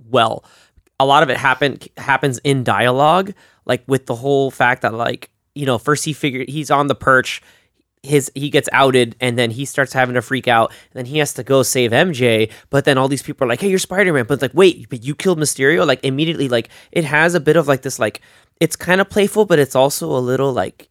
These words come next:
manic. Like, it's, it's the point where, like, uh-oh, this start, everything's starting to unravel immediately in front of him, and he's starting immediately to see the ramifications. That one chick's out there like, "He hit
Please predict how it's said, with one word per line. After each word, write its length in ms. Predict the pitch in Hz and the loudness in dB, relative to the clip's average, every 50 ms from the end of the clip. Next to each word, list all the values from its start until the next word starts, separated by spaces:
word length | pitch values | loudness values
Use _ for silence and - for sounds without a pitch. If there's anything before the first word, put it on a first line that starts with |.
| _ _ _ | _ _ _
manic. 560 | 107 107 123 131 143 139 123 98 87 - - | -10 -4 -2 0 0 0 -2 -4 -10 -14 -16
Like, 140 | 92 107 - | -14 -12 -12
it's, 140 | 123 - - | -12 -8 -6
it's 200 | - - - - | -6 -6 -4 -4
the 80 | 143 | -6
point 200 | - - 147 - | -2 -2 -2 0
where, 100 | 127 131 | 0 0
like, 120 | 123 123 - | -2 2 2
uh-oh, 340 | 92 - - 143 127 117 113 | 2 2 4 2 2 2 0
this 180 | - 135 131 | -2 -8 -12
start, 320 | - - - - 147 147 - - | -10 -10 0 2 2 2 4 2
everything's 340 | 156 156 180 156 156 143 - | 2 2 2 0 0 -2 -2
starting 280 | - 160 143 143 131 | 0 2 2 2 0
to 120 | - - 131 | 0 -2 -2
unravel 480 | 120 117 120 120 123 135 135 147 156 - | 0 2 2 4 4 4 4 2 2 2
immediately 640 | 120 123 117 120 131 139 139 135 - - 127 120 | 0 -2 -2 -2 0 0 2 0 0 0 0 0
in 80 | 117 104 | 0 -2
front 220 | - - 120 117 | -2 -2 -4 -4
of 80 | 113 - | -4 -6
him, 160 | 107 98 - | -8 -8 -8
and 120 | - 117 | -6 -6
he's 140 | 120 139 131 | -6 -8 -6
starting 340 | - - 131 131 135 131 123 - | -2 0 0 0 0 -6 -6 -8
immediately 420 | 131 135 160 180 185 175 147 151 | -8 -8 -8 -8 -8 -8 -8 -8
to 80 | 127 131 | -8 -6
see 80 | 147 | -8
the 80 | 143 120 | -6 -2
ramifications. 720 | 127 127 131 127 117 120 - - 135 139 - 113 98 - - - - _ _ | 0 2 2 0 -2 -4 -2 -2 -2 -2 -2 -6 -10 -12 -18 -20 -20 _ _
That 180 | 151 147 - | 0 0 0
one 220 | 131 127 151 151 151 | 2 2 2 2 2
chick's 280 | - - 160 - - | 2 -2 -2 2 4
out 140 | 160 147 131 | 2 2 4
there 120 | - 156 139 | 4 2 2
like, 140 | 135 139 - | 2 2 4
"He 180 | - 359 359 | 4 6 6
hit 200 | 320 480 605 - | 6 4 2 2